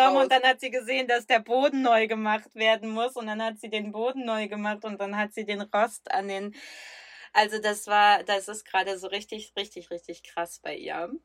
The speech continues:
Speaker 2: wo man sich so denkt, oh Gott, ich glaub, ich darf bei mir nie irgendwas noch ändern, sonst, äh, kriegt man die Krise. Aber gleichzeitig sehe ich halt auch,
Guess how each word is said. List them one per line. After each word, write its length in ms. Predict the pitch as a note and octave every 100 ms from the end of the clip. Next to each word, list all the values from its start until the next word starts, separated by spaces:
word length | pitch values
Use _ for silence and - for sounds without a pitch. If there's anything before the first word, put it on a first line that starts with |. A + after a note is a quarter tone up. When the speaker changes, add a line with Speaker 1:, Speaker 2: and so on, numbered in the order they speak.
| -
Speaker 2:
wo 80 |
man 180 | F#3 F#3
sich 140 | F#3 F#3
so 80 |
denkt, 240 | F#3 F3 F3+
oh 140 | -
Gott, 260 | - E3 D#3 -
ich 140 | F3+
glaub, 200 | F#3 F3+
ich 120 | F3+
darf 220 | - F3+ -
bei 140 | F3+
mir 160 | F#3 F#3
nie 160 | F#3+
irgendwas 440 | F3 F#3 F3+ F3+ -
noch 140 | F3
ändern, 560 | - F#3+ F#3 F3 E3+ E3+
sonst, 400 | E3+ E3 - - E3+
äh, 120 | E3+
kriegt 220 | - F#3+
man 80 | F3
die 80 | E3
Krise. 320 | - A3 G3 - - -
Aber 500 | - G3+ G3 G3 G3 - _ _ _ _ _ _ - - _ _ -
gleichzeitig 680 | A3 A3 B3+ B3+ A#3+ A#3+ -
sehe 260 | G#3 A3
ich 180 | B3+ -
halt 240 | A#3+ A#3
auch, 280 | - A#3 C4